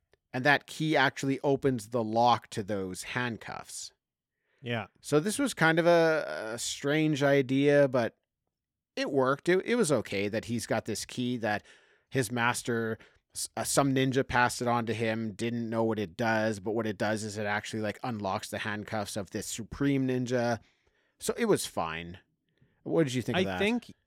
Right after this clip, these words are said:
Speaker 2: yeah, I, I'm with you. It's like, it felt a little underwhelming when it happened. It's like, oh, he just has these cuffs that he cuffs you with. I think the cuffs might have something to do with, like, suppressing ninja power. Um,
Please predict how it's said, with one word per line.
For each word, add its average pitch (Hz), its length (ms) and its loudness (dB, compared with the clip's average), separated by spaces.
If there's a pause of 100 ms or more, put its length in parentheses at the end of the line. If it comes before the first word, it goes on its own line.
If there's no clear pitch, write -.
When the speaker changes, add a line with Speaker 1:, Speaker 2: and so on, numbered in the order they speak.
(340)
Speaker 2:
yeah, 175 400 4
I, 160 160 2 (180)
I'm 180 100 2
with 175 220 2
you. 175 140 4
It's - 160 0
like, 147 240 2
it 151 100 -4
felt 151 260 0
a 170 60 0
little 151 220 4
underwhelming 147 880 2
when 156 120 0
it 160 100 0
happened. 160 360 2
It's 151 140 -4
like, 147 180 -2
oh, 160 140 4
he 135 120 -2
just 135 340 -4
has 131 340 -4
these 117 360 -6
cuffs 190 400 0
that 131 120 -4
he 113 80 -2
cuffs - 340 -4
you 185 80 -2
with. 196 180 -2 (380)
I 190 180 2
think 233 420 -2
the 302 120 0
cuffs - 520 0
might 147 400 0
have 165 240 0
something 170 380 0
to 156 100 -6
do 143 220 2
with, 156 200 2
like, 143 260 0 (400)
suppressing 135 880 -2
ninja 139 340 0
power. 175 600 -2 (220)
Um, 127 500 -4